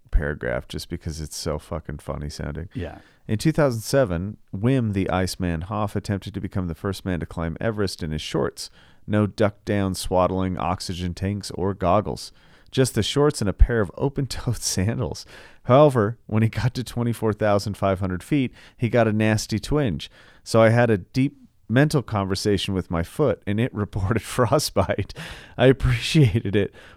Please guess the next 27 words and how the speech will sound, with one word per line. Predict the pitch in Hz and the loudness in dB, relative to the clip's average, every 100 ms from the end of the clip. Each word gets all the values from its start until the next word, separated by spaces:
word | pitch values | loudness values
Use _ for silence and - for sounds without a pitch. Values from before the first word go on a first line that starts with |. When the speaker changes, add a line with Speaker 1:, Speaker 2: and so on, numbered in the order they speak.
| - | 0
Speaker 1:
Was | 123 104 | 0 4
the | 117 | 4
right | 107 110 | 6 4
thing | 92 107 95 | 2 0 0
to | 87 | -2
turn | - 90 | -2 -2
back, | 82 110 117 | 2 2 0
he | 82 | -4
says. | - 80 82 104 - | -2 0 -2 -6 -12
Extreme | - - 117 | -8 -2 -2
cold | 101 113 110 87 | 0 0 0 -2
is | 80 | -6
a | 82 | -6
teacher. | - 120 - 73 | -4 -4 -4 -6
The | 69 | -4
lessons | 85 101 101 87 - | -2 -2 -2 -8 -8
come | - 117 | -6 -6
to | - | -4
you | 87 82 | -4 -4
through | - 90 | -4 -6
the | 78 | -4
body. | 85 95 82 76 - | -2 0 -2 -6 -8
You | 95 | -8
just | - - - | -6 -8 -6
listen. | - - - - - - - - - _ _ - _ _ - _ _ _ _ _ _ _ _ | -8 -6 -10 -12 -20 -20 -20 -20 -20 _ _ -20 _ _ -20 _ _ _ _ _ _ _ _
Speaker 2:
What? | 320 247 180 277 381 427 | -12 -4 0 6 8 8
Speaker 1:
<laughs> | 415 | 6